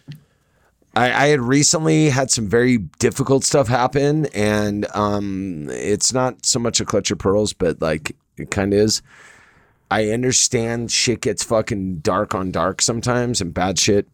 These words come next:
compounds and compounds, and you feel like you can't, feel like you're drowning. You, you just keep swimming, and it's one step forward and two steps back. I promise you,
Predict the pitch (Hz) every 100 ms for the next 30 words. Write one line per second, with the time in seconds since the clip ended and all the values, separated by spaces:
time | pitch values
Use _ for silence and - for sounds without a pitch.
0 | - 90 - 98 101 101 92 85 80 92
1 | 104 110 92 85 80 95 90 80 - 71
2 | 98 85 - - - 101 92 69 - 82
3 | 85 98 95 69 _ - 73 67 78 -
4 | - - - 90 101 117 95 78 - 92
5 | 92 85 98 78 87 90 78 92 - 78
6 | - 87 98 110 - _ _ - _ -
7 | 107 113 - - 104 107 110 104 - 69
8 | 67